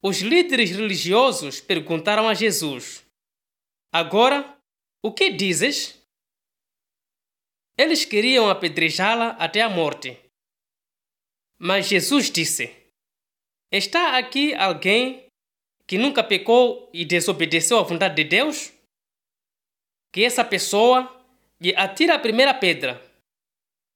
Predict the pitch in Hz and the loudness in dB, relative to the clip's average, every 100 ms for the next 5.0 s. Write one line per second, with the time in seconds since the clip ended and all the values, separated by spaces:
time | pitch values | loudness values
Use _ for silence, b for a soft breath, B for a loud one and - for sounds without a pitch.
0 | _ _ _ _ _ _ 277 339 349 185 | _ _ _ _ _ _ 2 2 2 2
1 | 196 262 302 - _ _ _ _ _ _ | 4 4 0 -6 _ _ _ _ _ _
2 | - 196 170 294 349 247 208 180 185 170 | -6 -4 0 2 2 0 -2 -2 -4 -2
3 | 165 208 233 240 233 - _ _ 156 156 | 2 2 2 -2 -6 -12 _ _ -6 -2
4 | 156 - 214 226 233 214 175 139 123 | 0 2 2 2 2 0 0 -2 -12